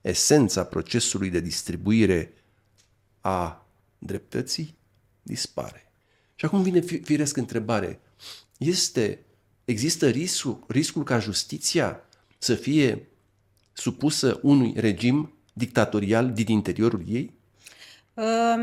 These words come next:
Speaker 2: nu știu dacă să fiu atât de dură și să spun, să vorbesc de regim dic-, dictatorial. Mi-e teamă să vorbesc de așa ceva. Ă, însă, noile legi sau legea aceasta în particular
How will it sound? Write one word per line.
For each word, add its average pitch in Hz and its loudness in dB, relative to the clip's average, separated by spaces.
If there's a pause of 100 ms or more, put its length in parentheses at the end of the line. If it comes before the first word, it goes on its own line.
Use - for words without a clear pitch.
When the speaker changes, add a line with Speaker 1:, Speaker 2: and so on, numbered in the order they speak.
(120)
Speaker 2:
nu 240 0
știu 247 -2
dacă 220 -4
să 185 -8
fiu 196 -6
atât 208 -4
de 170 -4
dură 165 -2
și 190 -4
să 165 -6
spun, 175 -4
să - -6
vorbesc 175 2
de 220 6
regim 180 4
dic-, 196 2
dictatorial. 165 4
Mi-e 226 8
teamă 202 4
să 156 -2
vorbesc 156 0
de 156 -4
așa 151 -2
ceva. 156 -2 (460)
Ă, 214 4
însă, 240 4 (1120)
noile 262 6
legi 196 4
sau 165 4
legea 233 8
aceasta 226 4
în 220 4
particular 175 0